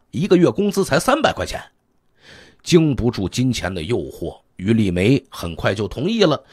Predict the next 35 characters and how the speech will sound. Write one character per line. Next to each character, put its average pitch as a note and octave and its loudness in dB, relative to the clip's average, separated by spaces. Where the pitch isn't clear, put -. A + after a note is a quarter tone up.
跟 F#3+ 6
孙 C#4 0
某 C3+ 2
介 A2+ 0
绍 F#2 0
的 D2+ -6
一 E2+ -2
个 G2 -2
外 E3+ 2
国 G2 2
男 G2+ 0
人 A#2 2
就 D#2 -4
同 F3 -4
居 C#4+ 2
了。 C4 -8
可 G#2 -2
是 - -4
同 D#3+ 2
居 D#3+ 4
了 C3+ 4
二 G#3 6
十 A#2+ 0
多 C#3 2
天 C3 2
的 A#2 2
时 G2+ -6
候， G#2 -8
她 C4 2
还 F#3+ 4
没 A#3 4
拿 F#3 2
着 F#3+ 2
钱 B2 -2
呢， A3+ -4